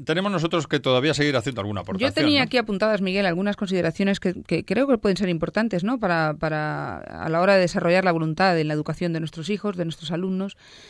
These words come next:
Speaker 2: Y entonces, bueno, pues si quieres te voy diciendo alguna, a ver que si las vamos comentando. Mira, una muy importante y además desde muy pequeñitos, tener horas fijas para acostarse y levantarse. Esto va a ayudar al cuerpo
Speaker 1: Hombre,
Speaker 2: y a la mente,
Speaker 1: importante.
Speaker 2: pensaba yo.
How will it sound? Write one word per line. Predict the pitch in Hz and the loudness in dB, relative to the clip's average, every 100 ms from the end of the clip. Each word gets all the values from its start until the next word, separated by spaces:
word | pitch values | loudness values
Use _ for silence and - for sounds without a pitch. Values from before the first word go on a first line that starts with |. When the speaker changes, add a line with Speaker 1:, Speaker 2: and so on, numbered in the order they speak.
| - _ | -20 _
Speaker 2:
Y | 208 | 0
entonces, | 208 269 302 | 4 4 4
bueno, | 262 294 | 2 0
pues | 214 170 | -2 -2
si | |
quieres | - 220 220 | -2 -2 -2
te | |
voy | 190 185 | -2 0
diciendo | 175 160 190 165 | -2 -2 -4 -2
alguna, | 220 285 | -2 0
a | |
ver | 175 170 | 2 0
que | 170 | -2
si | - | -6
las | 170 165 | -2 -2
vamos | 170 160 | -2 -4
comentando. | 165 175 262 220 156 - - _ | -4 0 0 0 -2 -12 -20 _
Mira, | - 226 220 | 2 4 6
una | 285 | 8
muy | 285 | 8
importante | 254 202 180 170 160 | 6 4 4 2 4
y | 170 | 4
además | 180 262 254 - | 4 4 2 -2
desde | 185 | 0
muy | 196 226 | 2 2
pequeñitos, | 202 175 160 170 | 0 0 0 -2
tener | - 202 269 - | 0 0 0 0
horas | - 269 262 | 0 2 0
fijas | 285 - 269 | -2 -2 -4
para | - 208 | 2 4
acostarse | 190 175 254 - | 4 0 -2 0
y | 254 | 0
levantarse. | 190 170 160 170 - 156 151 _ - - _ _ _ | 0 -2 0 -2 -2 -8 -8 _ -20 -20 _ _ _
Esto | 151 - | -2 2
va | |
a | 247 | 4
ayudar | 165 160 | 6 6
al | 151 | 4
cuerpo | 165 165 | 2 2
Speaker 1:
Hombre, | |
Speaker 2:
y | 165 | 2
a | |
la | 156 | 4
mente, | 240 | 4
Speaker 1:
importante. | 294 170 | 4 4
Speaker 2:
pensaba | 165 160 160 160 | 2 0 0 2
yo. | 220 | 2